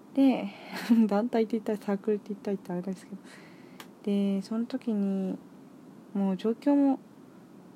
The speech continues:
スマホの検索の仕方が悪かったからか、バスもなんで止まってんのか、いまいちよく分かってなかったんですよ。なんかでもそれが、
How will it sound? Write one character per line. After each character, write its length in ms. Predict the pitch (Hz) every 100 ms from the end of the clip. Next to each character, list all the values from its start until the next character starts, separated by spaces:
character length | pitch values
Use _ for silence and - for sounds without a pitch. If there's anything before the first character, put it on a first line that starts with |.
| - 202
ス 180 | - 226
マ 160 | 269 339
ホ 380 | 339 330 330
の 140 | 330 330
検 300 | - 294 294
索 220 | 311 302
の 120 | 302
仕 120 | -
方 220 | - 302 294
が 100 | 226
悪 280 | 202 202
か 100 | 208
っ 40 | 220
た 120 | - 190
か 80 |
ら 80 | 180
か、 120 | 180
バ 160 | 185 320
ス 140 | - 370
も 140 | 226
な 160 | 220 415
ん 60 |
で 80 | 330
止 160 | - 220
ま 100 | 208
っ 40 |
て 160 | - 208
ん 40 |
の 60 | 185
か、 100 | 175
い 60 |
ま 140 | 240 508
い 60 | -
ち 80 |
よ 80 | 233
く 60 | -
分 100 | 226
か 60 | 302
っ 20 |
て 120 | - 220
な 120 | 269
か 80 | 294
っ 40 |
た 160 | - 202
ん 100 | 202
で 100 | -
す 100 | -
よ。 80 | 196 - - - - - - - - - - 285
な 80 |
ん 20 | 269
か 100 | 220
で 60 |
も 100 | 196
そ 140 | - 233
れ 120 | 277
が、 260 | 302 294